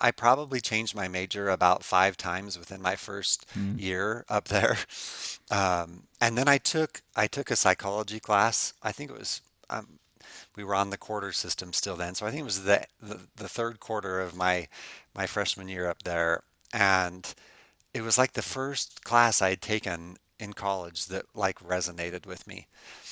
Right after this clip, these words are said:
Speaker 2: <laughs>
Speaker 1: And
Speaker 2: I, I don't, I don't want you to feel like you have to disclose any family secrets or anything, but I've heard before that <laughs> that, that happens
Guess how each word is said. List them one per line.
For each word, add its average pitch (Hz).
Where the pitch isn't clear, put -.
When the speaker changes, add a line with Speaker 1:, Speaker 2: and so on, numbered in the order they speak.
Speaker 2:
<laughs> -
Speaker 1:
And 90
Speaker 2:
I, 123
I 120
don't, 139
I 120
don't 139
want 151
you 139
to 127
feel 123
like 120
you 107
have 110
to 101
disclose 104
any 101
family 101
secrets 92
or 92
anything, 90
but 101
I've 98
heard 170
before 110
that 107
<laughs> -
that, 120
that 127
happens 104